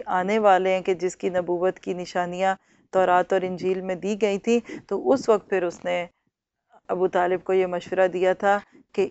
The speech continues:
इस बच्चे को वहाँ ना लेके जाओ, क्योंकि वहाँ यहूद रहते थे मुल्क शाम में। कहा कि इस बच्चे की जान को ख़तरा है। कहते हैं कि मैंने देखा कि जब तुम इस घाटी में सवार हुए, दाखिल हुए, तो कोई भी दरख्त या पत्थर ऐसा नहीं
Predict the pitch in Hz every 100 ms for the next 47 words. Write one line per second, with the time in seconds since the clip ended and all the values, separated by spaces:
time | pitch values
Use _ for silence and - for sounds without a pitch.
0 | - 226 - 185 180 - 185 190 170 170
1 | 170 170 160 151 165 156 160 170 _ _
2 | _ _ _ _ _ 185 185 190 190 208
3 | 240 220 190 185 185 180 175 165 180 170
4 | 180 202 - _ _ 185 190 190 202 -
5 | 180 - 185 190 175 170 170 185 185 175
6 | 202 226 - - - 202 226 220 220 180
7 | 185 202 240 202 196 214 214 208 208 208
8 | 202 - 220 214 208 - 190 180 - 233
9 | 233 226 208 180 185 180 180 - 185 175
10 | - 233 226 226 247 254 - - - 202
11 | - 233 247 247 269 202 208 220 - 208
12 | - 190 - 226 208 196 202 190 185 196
13 | 220